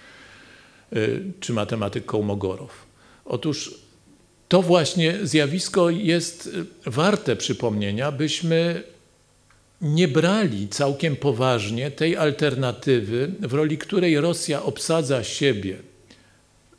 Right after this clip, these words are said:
w różnych bardzo znaczeniach w stosunku do świata zachodniego lub też w stosunku do nas, mówiąc: „Uratujemy was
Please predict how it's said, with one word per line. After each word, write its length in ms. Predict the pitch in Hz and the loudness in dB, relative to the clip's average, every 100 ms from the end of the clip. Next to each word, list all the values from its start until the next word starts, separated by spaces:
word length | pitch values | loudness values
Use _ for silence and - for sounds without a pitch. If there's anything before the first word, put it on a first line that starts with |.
| _ | _
w 60 | 131 | 2
różnych 600 | 143 190 120 110 92 - | 4 4 4 -2 -4 -2
bardzo 500 | 110 101 101 104 117 | 0 0 -2 -2 -2
znaczeniach 760 | 127 120 - 120 107 110 143 | 0 -2 0 -2 0 -2 -6
w 40 | - | -6
stosunku 480 | - 113 156 139 139 | -4 -2 -4 -4 -2
do 120 | 117 | -2
świata 380 | - 123 127 110 | -2 -2 0 0
zachodniego 960 | 120 98 113 - 110 95 92 131 208 - - - - 131 | -2 -2 -4 -4 -4 -4 -4 -4 -6 -10 -20 -20 -10 0
lub 320 | 147 190 - | 2 0 2
też 440 | 185 170 - - 190 | 2 2 -4 -10 -12
w 60 | |
stosunku 540 | - 156 190 165 180 135 | -2 -2 0 -2 0 2
do 200 | 160 170 | 4 4
nas, 300 | 180 170 170 | 2 0 -2
mówiąc: 580 | 151 151 160 - - - | -2 0 -2 -4 -10 0
„Uratujemy 760 | 170 165 160 156 175 180 160 | 2 2 2 2 2 2 0
was 440 | 147 151 - - | 0 -2 -4 -12